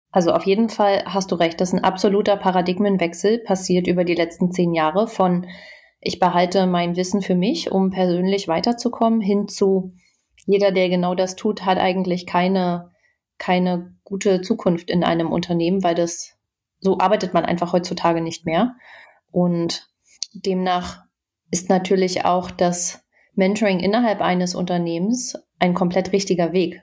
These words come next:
Also wir sind weit davon weg zu sagen, Mentoring sollte nicht in Unternehmen selbst stattfinden, sondern durch die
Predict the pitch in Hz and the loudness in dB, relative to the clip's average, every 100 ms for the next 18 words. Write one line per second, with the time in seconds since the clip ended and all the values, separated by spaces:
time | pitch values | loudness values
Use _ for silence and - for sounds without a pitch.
0 | - 175 180 156 180 175 185 175 185 214 | -4 -2 0 0 0 0 0 0 0 0
1 | 214 190 190 190 190 180 175 180 180 180 | 0 0 0 -2 -2 0 0 0 0 0
2 | 185 175 175 170 180 208 - - 180 185 | -2 0 0 0 0 0 -2 -2 0 0
3 | 180 175 175 170 170 202 - - - 170 | -2 -2 -2 -2 -2 -2 -6 -12 -4 -4
4 | - 165 156 208 196 170 170 170 - - | -2 -6 0 0 2 2 0 -2 -8 -20
5 | - - - _ _ _ - 208 220 220 | -18 -20 -20 _ _ _ -4 2 2 2
6 | 208 190 175 170 | 0 2 0 -2